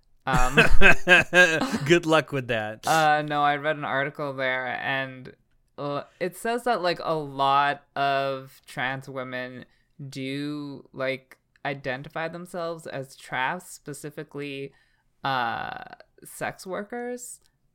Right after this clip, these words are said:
Speaker 1: um,
Speaker 2: Mm.
Speaker 1: like cam girls and, um,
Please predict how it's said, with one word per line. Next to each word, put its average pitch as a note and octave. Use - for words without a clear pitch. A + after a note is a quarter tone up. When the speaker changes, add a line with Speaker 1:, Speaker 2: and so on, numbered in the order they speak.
Speaker 1:
um, C3+
Speaker 2:
Mm. D3
Speaker 1:
like C#3
cam C#3+
girls D3
and, B2
um, E2